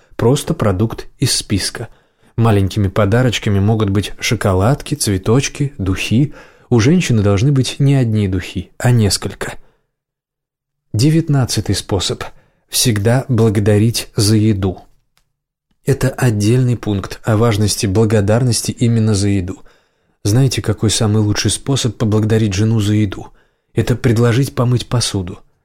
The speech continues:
Так и сказать: «Это было очень вкусно, давай я помою посуду». В половине случаев она скажет, что не надо, но само предложение — это очень круто, потому что мужчина не должен мыть посуду. В нормальной здоровой семье, где мужчина — мужчина, а женщина — женщина,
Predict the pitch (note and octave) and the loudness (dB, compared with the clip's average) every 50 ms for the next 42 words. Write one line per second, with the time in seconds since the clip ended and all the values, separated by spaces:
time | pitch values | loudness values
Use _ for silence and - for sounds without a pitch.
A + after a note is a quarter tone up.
0 | _ _ - A#2 A2 - C3+ - - D3 B2 A#2+ G#2+ - - - C3+ - C3+ A2 | _ _ -2 0 0 0 -2 0 0 0 2 2 0 0 0 -2 0 0 2 2
1 | A2+ A2 G#2+ G#2+ G2 - - A2+ G2 - - - E3 C#3+ - A#2+ G#2 G2+ G2+ B2 | 2 2 2 2 0 0 -2 -2 -2 -2 -2 -2 -2 -2 0 0 0 2 2 2
2 | C#3 B2 A2+ A2+ - G#2+ F#2+ F#2+ G#2+ G#2+ G2+ - G2+ G2 - - G2+ F2+ F2+ - | 2 2 0 0 -2 -2 0 0 0 0 0 -2 -2 -4 -2 -4 -4 -6 -6 -10
3 | - - - _ _ _ _ - - - A#2+ G#2+ G#2+ A2+ A2 G#2 - - B2 A2 | -14 -18 -20 _ _ _ _ -18 -4 0 2 4 4 4 2 2 2 0 2 2
4 | A#2 G#2 A2+ A2 G#2 G2 - - G#2 F#2+ F#2+ - - - A2 G2 G2 G2 G2 G#2 | 2 2 2 2 0 0 0 -2 -2 -2 -2 -2 -2 0 0 2 2 2 2 2
5 | A#2+ A#2+ A#2 A2 G2+ G2+ F#2 - A2+ G#2+ G2+ G2+ - G#2 G2+ G2 G#2 G2+ F#2+ G#2+ | 2 2 2 2 2 0 0 0 0 0 0 0 -2 -2 0 0 0 2 2 2
6 | B2 B2 A2 G#2 G2 - A2 G2 - - A#2+ G#2+ - - G#2+ F#2+ - - - - | 2 2 2 0 0 0 -2 -2 -2 -2 -4 -4 -2 -2 -2 -2 -4 -6 -10 -10
7 | - - - _ _ - - - - A2+ A2 G#2+ G#2 - A2+ G#2+ G#2+ G#2 - - | -14 -20 -20 _ _ -14 -8 -4 0 2 2 2 2 0 2 2 2 2 0 0
8 | - D3 C3 C3 C3 - - C#3 C#3+ B2+ A#2 A2 G2+ F#2+ G2+ G2+ G2 F#2+ - - | 0 0 2 0 0 0 0 2 2 2 2 2 2 2 0 0 -2 -2 -2 -4
9 | A2 G2 - - G2+ - - - - - _ - - - A#2+ A#2 B2 A#2+ A2 G#2+ | -4 -4 -4 -6 -8 -10 -12 -18 -20 -20 _ -12 -6 -2 0 2 2 2 2 2
10 | G2+ G2 F#2+ G2+ G2+ G#2+ G#2 G#2 G#2+ G#2 - C#3+ C#3 D3 D#3+ C3+ A2 G2+ G#2 G#2+ | 2 0 0 0 0 2 2 2 0 0 0 0 2 2 2 0 0 0 2 2
11 | A2 G#2 - - - G2 F#2 F#2+ G2 G#2 G#2+ G#2 - - - C3+ A#2 G2+ G2 F#2 | 0 0 -2 -2 -2 -2 -2 -2 0 0 0 0 0 -2 -2 -2 0 0 0 0
12 | G#2+ G2+ F#2+ - - A2 G2+ F2 A2+ C#3+ D3 - - C#3+ C#3 C3 | 0 -2 -2 -2 -2 -2 0 0 0 0 0 0 0 0 0 -2